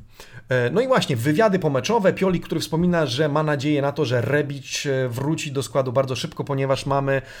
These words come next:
e, niewiele wyboru z przodu. Mamy niewiele opcji w ataku. Jestem bardzo zadowolony z meczu Tonalego oraz z tej vivacità, powiedzielibyśmy, ruchliwości, żywotności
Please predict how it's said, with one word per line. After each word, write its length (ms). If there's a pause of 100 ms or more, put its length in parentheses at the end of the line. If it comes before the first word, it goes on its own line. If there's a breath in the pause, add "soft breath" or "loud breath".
(120 loud breath)
e, 180
niewiele 500
wyboru 680
z 120
przodu. 600
Mamy 240
niewiele 320
opcji 280
w 60
ataku. 440
Jestem 320
bardzo 220
zadowolony 500
z 280
meczu 320
Tonalego 600 (400 loud breath)
oraz 500
z 120
tej 300 (320 loud breath)
vivacità, 800
powiedzielibyśmy, 540
ruchliwości, 720
żywotności 920